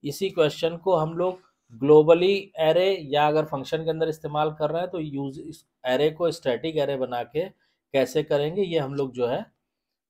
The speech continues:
नेक्स्ट लेक्चर में डिस्कस करेंगे। तो I hope कि आपको ये क्लियर हो गया होगा। कोई डाउट या कन्फ्यूजन है तो कमेंट लाइन में कमेंट करके पूछिए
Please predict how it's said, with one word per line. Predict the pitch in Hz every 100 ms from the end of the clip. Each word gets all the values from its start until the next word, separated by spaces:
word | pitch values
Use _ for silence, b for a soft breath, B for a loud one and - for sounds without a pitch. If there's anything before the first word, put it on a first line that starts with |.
| -
नेक्स्ट | 147 143 131
लेक्चर | 127 - 127
में | 151 226 - _ _ _
डिस्कस | 127 - 113 -
करेंगे। | 95 92 92 95
तो | _ _ _ _ _ 139
I | 135 131
hope | 160 165
कि | 165
आपको | 147 - 147
ये | 139
क्लियर | 135 143 156
हो | 156
गया | 156 160
होगा। | 160 165 214 214
कोई | 139 131
डाउट | 127 131 143
या | 139
कन्फ्यूजन | 123 120 131 127 147
है | 151
तो | 151
कमेंट | 123 127 127
लाइन | 127 127
में | 127
कमेंट | 123 120 120
करके | 120 120
पूछिए | 113 110 - 165